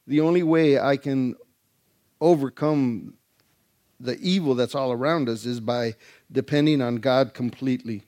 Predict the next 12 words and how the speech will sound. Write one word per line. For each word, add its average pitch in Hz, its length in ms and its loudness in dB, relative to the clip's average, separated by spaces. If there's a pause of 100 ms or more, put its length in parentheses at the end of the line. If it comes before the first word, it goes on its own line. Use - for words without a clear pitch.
(720)
Uh, 120 520 0 (260)
so 131 180 -4
how 131 220 0
do 156 80 2
we 170 140 4
battle 147 520 4
with 127 340 2
guilt 147 460 4
and 113 160 -6
temptation 143 840 0
and 113 180 -6
sin 160 600 0